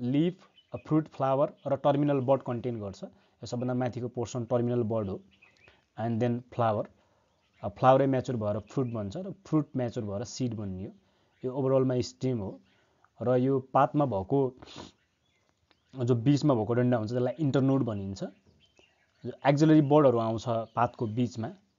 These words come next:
त्यहाँ फ्लावर फुल्ने गर्छ। अनि यो पातको डायग्रामलाई यहाँ, अ, एक्सप्लेन गरेको छ यसले।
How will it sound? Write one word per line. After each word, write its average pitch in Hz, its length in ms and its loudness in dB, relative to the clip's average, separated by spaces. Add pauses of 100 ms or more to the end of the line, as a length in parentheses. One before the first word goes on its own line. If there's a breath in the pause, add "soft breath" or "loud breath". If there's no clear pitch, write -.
(140)
त्यहाँ 120 160 -4
फ्लावर 120 320 0
फुल्ने 117 300 -6
गर्छ। 98 260 -8 (1300)
अनि 117 260 -4
यो 120 60 -2
पातको 123 640 4
डायग्रामलाई 117 540 -2
यहाँ, 113 360 -10 (260)
अ, 107 120 -10
एक्सप्लेन 110 340 -10
गरेको 95 300 -8
छ 92 120 -10
यसले। 98 260 -6